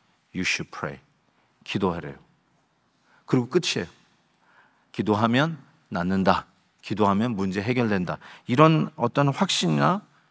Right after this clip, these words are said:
그 말이 없고요. 기도하라는 말로 끝내요. 뭔가 좀 단절된 기분이 느끼는데 그 당시 성도들은 이게 무슨 말인지 알아들었던 것 같아요.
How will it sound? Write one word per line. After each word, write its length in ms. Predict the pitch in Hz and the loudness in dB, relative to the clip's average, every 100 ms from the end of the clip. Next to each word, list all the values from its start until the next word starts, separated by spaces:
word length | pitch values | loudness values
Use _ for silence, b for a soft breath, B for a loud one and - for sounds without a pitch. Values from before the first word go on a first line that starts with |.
| _ _ | _ _
그 100 | - | -2
말이 300 | 143 107 120 | 4 6 6
없고요. 400 | 117 82 - 98 - b _ | 2 -2 -4 -6 -8 b _
기도하라는 1080 | - 123 131 123 107 - - - 135 120 113 | -6 -2 0 0 -2 -10 -16 -2 2 2 0
말로 400 | 92 90 117 143 | 0 0 0 -2
끝내요. 400 | - 143 85 69 _ _ _ _ _ _ b b b b b b | -4 -6 -6 -10 _ _ _ _ _ _ b b b b b b
뭔가 300 | - 156 170 | -2 2 2
좀 320 | 156 156 135 - _ _ _ | 2 0 -2 -8 _ _ _
단절된 580 | - 123 143 156 143 131 | -2 0 4 4 2 0
기분이 340 | 110 117 120 110 | -2 0 2 2
느끼는데 680 | 98 - 107 107 139 92 - b b - | 0 -2 -2 0 -2 -4 -10 b b -2
그 120 | 147 | 4
당시 300 | 175 175 165 | 4 4 -2
성도들은 520 | 170 156 143 139 139 | -2 0 0 -2 -2
이게 180 | 101 127 | -2 -4
무슨 320 | 101 113 170 | -4 -4 -2
말인지 440 | 160 131 117 117 | 2 2 0 -2
알아들었던 840 | - - 131 139 127 - 127 - 127 | -2 0 2 0 0 -2 -4 -4 -10
것 60 | 92 | -12
같아요. 260 | - - | -14 -20